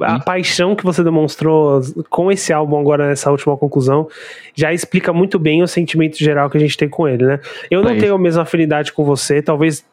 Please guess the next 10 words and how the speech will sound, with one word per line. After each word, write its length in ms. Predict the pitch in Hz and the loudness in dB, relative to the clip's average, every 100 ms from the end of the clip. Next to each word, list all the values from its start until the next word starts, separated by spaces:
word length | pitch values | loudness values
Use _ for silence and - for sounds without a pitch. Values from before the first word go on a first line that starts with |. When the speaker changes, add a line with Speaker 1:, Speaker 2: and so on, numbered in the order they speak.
| - | -4
Speaker 1:
não 140 | 180 | -2
pelo, 340 | 185 190 180 180 _ - - | 0 2 2 0 _ -20 -6
não 140 | 208 240 | -4 -2
só 120 | 247 | -2
pelo 240 | 226 208 190 | -2 2 2
não 120 | 185 | 2
ter 120 | 180 | 0
ouvido 280 | 180 165 160 | 0 2 0
tanto, 380 | - 160 196 165 | 0 -2 0 2
mas 520 | 160 143 143 135 | 2 2 2 -2